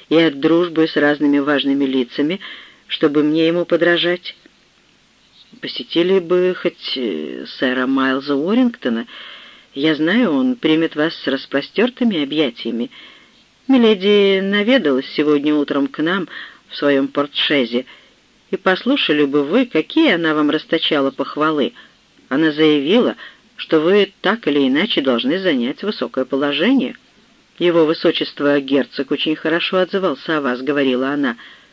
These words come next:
«Вы не забудете нас, мистер Уоррингтон,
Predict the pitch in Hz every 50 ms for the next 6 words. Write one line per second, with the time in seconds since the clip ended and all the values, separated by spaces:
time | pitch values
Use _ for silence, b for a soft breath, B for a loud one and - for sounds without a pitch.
0 | B B B B _ _ _ _ _ _ _ _ _ _ _ _ _ 180 175 190
1 | 202 196 196 196 196 196 185 202 190 180 196 208 208 208 - - 269 262 262 240
2 | - - - 185 175 - - 127 127 - - - 160 160 143 135 131 135 - -
3 | 143 135 135